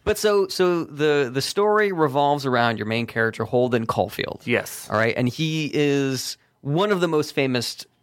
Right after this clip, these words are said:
Speaker 1: uh, protagonists in literature, you know, because of how popular this, this book
Speaker 2: True,
Speaker 1: is.
Speaker 2: yeah.
Speaker 1: Um, where did the inspiration for that character come from? Was there somebody in your life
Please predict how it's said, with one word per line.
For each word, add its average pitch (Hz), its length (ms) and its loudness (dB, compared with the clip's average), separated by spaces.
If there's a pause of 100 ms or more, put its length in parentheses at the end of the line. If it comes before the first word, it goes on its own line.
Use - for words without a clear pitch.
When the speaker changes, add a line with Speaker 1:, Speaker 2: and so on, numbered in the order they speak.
Speaker 1:
uh, 117 140 2
protagonists 123 960 -2
in 117 240 2
literature, 120 680 2
you - 80 -6
know, 98 80 -2
because 104 220 -2
of 104 80 -10
how 110 80 2
popular 104 400 -2
this, 113 160 -6
this - 220 -10
book 139 180 0
Speaker 2:
True, 110 120 2
Speaker 1:
is. 110 200 0
Speaker 2:
yeah. 104 240 -4 (140)
Speaker 1:
Um, 139 540 2
where 208 420 0
did 170 600 0
the 139 180 0
inspiration 139 580 0
for 120 100 -2
that 113 160 2
character 110 300 -2
come 107 220 -2
from? 101 180 -4
Was 113 100 0
there 131 80 4
somebody 196 380 2
in 180 40 2
your 147 160 4
life 131 480 0